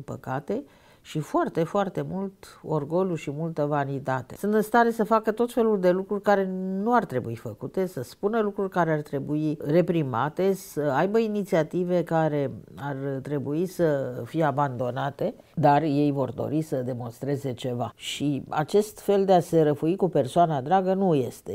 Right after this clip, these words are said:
util. Nu face povestea nici mai frumoasă, nici mai trainică, nici mai sinceră, nici mai caldă. Dimpotrivă, își strică bunele relații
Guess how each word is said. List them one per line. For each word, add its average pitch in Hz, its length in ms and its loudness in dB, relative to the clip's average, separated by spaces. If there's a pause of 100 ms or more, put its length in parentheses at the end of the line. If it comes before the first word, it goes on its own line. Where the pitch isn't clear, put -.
(120)
util. 123 460 -6 (180)
Nu 208 180 4
face 165 600 2
povestea 143 440 2
nici 151 220 -2
mai 147 180 2
frumoasă, 160 540 0
nici 151 200 -2
mai 139 200 0
trainică, 165 580 2
nici 156 220 -2
mai 143 200 0
sinceră, 165 640 0
nici 151 300 -4
mai 123 300 -4
caldă. 170 540 4
Dimpotrivă, 214 800 2 (260)
își - 280 -6
strică 180 720 2 (180)
bunele 147 640 2
relații 170 920 2